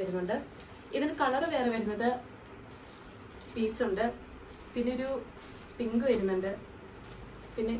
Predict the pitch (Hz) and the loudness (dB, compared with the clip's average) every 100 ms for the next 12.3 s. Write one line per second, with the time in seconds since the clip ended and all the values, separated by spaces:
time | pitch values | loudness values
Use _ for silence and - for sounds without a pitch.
0 | - 185 165 - - - - - 226 233 | 6 6 6 -2 -10 -12 -12 -4 0 0
1 | - 240 226 233 214 185 175 196 196 180 | 0 2 6 6 6 2 0 -2 -2 -4
2 | 170 160 160 - - - - - - - | -4 -6 -10 -10 -12 -12 -12 -12 -8 -4
3 | 277 311 294 320 294 240 277 277 233 233 | 0 0 2 4 6 4 0 2 4 6
4 | 226 220 220 220 220 190 202 285 - - | 4 4 2 2 2 0 -2 -4 -8 -16
5 | - - - 233 247 247 226 214 220 233 | -16 -16 -2 4 6 8 8 6 6 4
6 | 247 240 208 208 190 190 214 - - - | 2 2 2 4 2 2 -2 -10 -14 -14
7 | - 214 190 180 - - - 233 233 240 | -8 -2 0 -2 -6 -6 2 4 6 6
8 | 240 233 214 208 196 208 196 190 202 214 | 6 4 2 0 0 0 0 0 -2 0
9 | 226 240 262 262 254 233 247 240 233 226 | 2 4 2 2 4 6 6 4 4 2
10 | 220 214 202 185 180 185 214 262 - - | 2 2 2 2 2 2 2 0 -8 -12
11 | - - - - 247 285 285 339 349 320 | -12 -12 -6 0 2 6 6 6 6 4
12 | 233 220 | 4 6